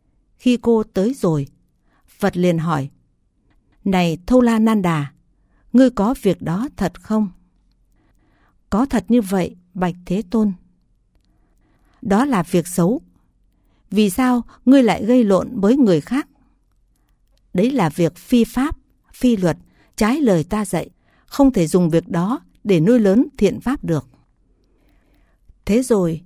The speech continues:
Phật bảo Đại Ái Đạo truyền lệnh cho các tỳ kheo ni đang sống tại thành Xá Vệ phải tập hợp lại tất cả. Vì mười lợi ích mà chế giới cho các tỳ kheo ni, dù ai nghe rồi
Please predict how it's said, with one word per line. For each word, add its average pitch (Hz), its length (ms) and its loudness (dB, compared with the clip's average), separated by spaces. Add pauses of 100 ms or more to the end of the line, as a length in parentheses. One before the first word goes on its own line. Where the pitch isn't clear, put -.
(320)
Phật 202 200 0
bảo 165 320 0
Đại - 340 -6
Ái 220 220 -2
Đạo 220 320 -4 (280)
truyền 208 240 2
lệnh 180 320 -4
cho 247 180 0
các 311 260 -6
tỳ 180 160 0
kheo 240 220 0
ni 226 340 2 (320)
đang 247 200 0
sống 233 280 0 (100)
tại 180 200 -4
thành 170 260 -2
Xá 180 240 -6
Vệ 196 300 -4 (560)
phải 180 180 -2
tập - 240 -4
hợp 175 200 -4
lại 175 340 -6
tất - 240 -8
cả. 139 320 -6 (800)
Vì 196 280 -2
mười 185 300 0
lợi 175 160 -2
ích - 280 -4 (140)
mà 165 160 -4
chế 185 220 0
giới 220 400 -2
cho 233 160 -4
các 302 260 -10
tỳ 180 180 -2
kheo 220 220 -4
ni, 220 280 0 (520)
dù 185 220 2
ai 240 320 -4
nghe 233 240 -2
rồi 165 360 -2